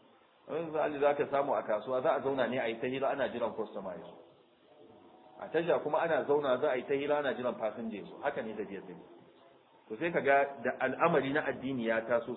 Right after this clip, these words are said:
sai ka ga ana ta buga musu ala jahal, akan jahilci, laisa ala ilmin yawanci. Wani zai bugi kirji ya ce ma, "An gaya ma ni jahili ne?" Wa huwa min ajhalin nas. <laughs> Almuhim, nas'alullah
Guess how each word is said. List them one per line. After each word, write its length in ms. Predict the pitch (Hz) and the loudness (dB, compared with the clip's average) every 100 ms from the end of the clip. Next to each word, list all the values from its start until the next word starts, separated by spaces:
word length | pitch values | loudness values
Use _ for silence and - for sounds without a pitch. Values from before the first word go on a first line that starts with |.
| - | -2
sai 140 | 160 | 0
ka 80 | 143 | 0
ga 140 | 131 - | -2 -2
ana 200 | 147 123 - | -2 -2 -2
ta 60 | 156 | -4
buga 220 | 180 165 | -2 -2
musu 300 | 127 127 101 - - - - _ _ - | -2 -6 -10 -16 -20 -20 -20 _ _ 0
ala 500 | 139 135 151 165 - 123 | 4 8 8 8 2 4
jahal, 300 | 151 135 107 - - - - - - - - - | 4 4 -2 -8 -20 -20 -20 -20 -20 -20 -20 -12
akan 260 | 113 - 147 | 0 0 4
jahilci, 400 | 123 127 127 127 | 6 6 4 2
laisa 300 | 147 175 139 | 4 4 2
ala 180 | 117 104 | 2 0
ilmin 340 | 107 113 104 | 0 -4 -4
yawanci. 440 | 110 127 120 - - - - - - - - - - - - - - | 0 2 0 -4 -14 -18 -20 -20 -20 -20 -20 -20 -20 -20 -20 -20 -4
Wani 460 | 127 156 170 165 160 | 4 4 6 2 4
zai 180 | 170 151 | 2 2
bugi 200 | 123 147 | 0 -2
kirji 280 | 147 127 | -2 0
ya 80 | 139 | 2
ce 140 | 127 135 | 2 2
ma, 120 | 127 | 4
"An 100 | 131 | 4
gaya 200 | 143 156 | 10 12
ma 120 | 143 139 | 12 10
ni 140 | 135 | 6
jahili 420 | 135 143 139 127 | 10 10 10 0
ne?" 160 | 135 131 - - - - - - - | -4 -6 -10 -20 -20 -20 -20 -8 8
Wa 120 | 135 | 12
huwa 140 | 185 | 12
min 120 | 165 147 | 10 6
ajhalin 480 | 165 156 139 123 | 6 8 6 6
nas. 180 | 110 107 - - - - - - - - - - | 0 0 -2 -16 -16 -16 -18 -18 -18 -20 -20 -12
<laughs> 80 | 123 - - - - - - - - - - | -12 -12 -20 -20 -20 -20 -20 -20 -20 -20 0
Almuhim, 480 | 127 147 156 180 175 - - - - - | 4 4 2 0 -2 -12 -20 -20 -16 0
nas'alullah 640 | 139 - 139 131 120 127 | 0 4 4 4 6 6